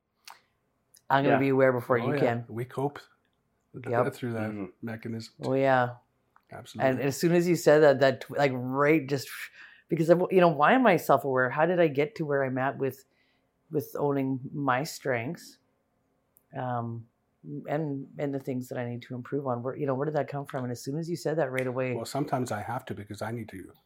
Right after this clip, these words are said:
Speaker 3: uh, survive. <laughs>
Speaker 2: Mm-hmm.
Speaker 3: Right? I need to
Speaker 1: Right,
Speaker 3: get
Speaker 1: that
Speaker 2: I
Speaker 3: through.
Speaker 2: need to know exactly what my
Speaker 3: Right.
Speaker 2: limitations
Speaker 1: Right,
Speaker 2: are.
Speaker 1: or exactly what somebody could come back at me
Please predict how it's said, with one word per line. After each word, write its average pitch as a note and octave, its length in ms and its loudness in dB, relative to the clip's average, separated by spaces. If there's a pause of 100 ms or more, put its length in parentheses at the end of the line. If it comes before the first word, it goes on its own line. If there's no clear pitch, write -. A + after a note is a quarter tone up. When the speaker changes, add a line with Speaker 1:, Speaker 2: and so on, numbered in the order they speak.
Speaker 3:
uh, - 100 -8
survive. - 400 -12
<laughs> - 60 -20 (500)
Speaker 2:
Mm-hmm. A2 400 -2
Speaker 3:
Right? A#2 180 -2
I B2 60 -4
need B2 60 0
to D3 60 4
Speaker 1:
Right, D3+ 160 6
Speaker 3:
get - 80 0
Speaker 1:
that F3 80 8
Speaker 2:
I - 40 6
Speaker 3:
through. G#2 80 2
Speaker 2:
need G2+ 100 -2
to - 100 -10
know G2 160 -2
exactly F#2 640 -2
what E2+ 340 -6
my E2 100 -16
Speaker 3:
Right. E2 160 -16
Speaker 2:
limitations - 600 -10
Speaker 1:
Right, E3 240 4
Speaker 2:
are. - 60 -14
Speaker 1:
or E3 240 12
exactly D3+ 520 6
what C#3 240 2
somebody C3+ 380 2
could C#3+ 160 -4
come C3 180 -6
back A#2+ 260 -2
at C#3 120 -10
me A2+ 180 -12